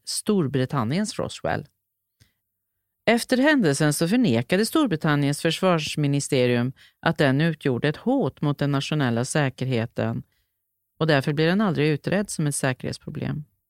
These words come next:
Men det kom senare fram att försvarsministeriet hade en stor mapp om incidenten, vilket har lett till påståenden om en mörkläggning. Några har tolkat det här som en del av ett större mönster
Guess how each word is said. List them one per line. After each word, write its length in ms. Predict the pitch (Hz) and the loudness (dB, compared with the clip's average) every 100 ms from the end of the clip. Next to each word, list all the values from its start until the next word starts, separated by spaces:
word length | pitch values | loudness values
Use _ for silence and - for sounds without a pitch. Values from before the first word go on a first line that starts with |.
| _ _ _ _ _ | _ _ _ _ _
Men 200 | 208 226 | 0 2
det 80 | 202 | 2
kom 180 | 180 160 | 2 0
senare 380 | 170 151 127 127 | 2 4 4 2
fram 380 | 151 151 214 - | 2 2 0 -2
att 180 | 170 - | -4 -2
försvarsministeriet 1200 | 131 - 123 117 110 110 113 - 110 143 226 - | -4 0 0 0 -2 -2 -2 -2 0 0 -2 -4
hade 280 | - 170 165 | -4 -2 0
en 100 | 160 | -2
stor 260 | 147 139 | 0 0
mapp 520 | 143 120 190 - _ - | 2 2 0 -4 _ -8
om 160 | - 165 | -2 0
incidenten, 680 | 156 - 85 123 - - 160 | 0 -2 -4 -4 -6 -4 -4
vilket 260 | 160 165 | -4 -2
har 80 | 170 | 0
lett 240 | 127 127 | 0 -2
till 120 | - 143 | -6 -4
påståenden 520 | 160 147 131 127 120 | -2 0 -2 -2 -2
om 100 | 117 | -2
en 140 | 110 | 0
mörkläggning. 800 | 135 127 - - - 151 160 - - _ _ _ _ _ _ - - - _ | 0 -2 -4 -10 -8 -6 -4 -6 -12 _ _ _ _ _ _ -20 -20 -20 _
Några 300 | 165 165 151 | 2 4 6
har 120 | 208 | 4
tolkat 480 | 247 254 165 - 135 | 4 4 2 0 0
det 140 | 139 135 | 2 2
här 280 | 131 117 | 4 2
som 400 | 127 151 123 123 - - _ | 0 2 2 0 -6 -16 _
en 160 | 151 143 | 0 2
del 220 | 135 127 | 2 2
av 100 | 131 | 0
ett 80 | - | -2
större 360 | - 117 131 | 0 2 2
mönster 840 | 156 143 120 127 - - 254 156 | 2 2 2 0 -4 -2 0 0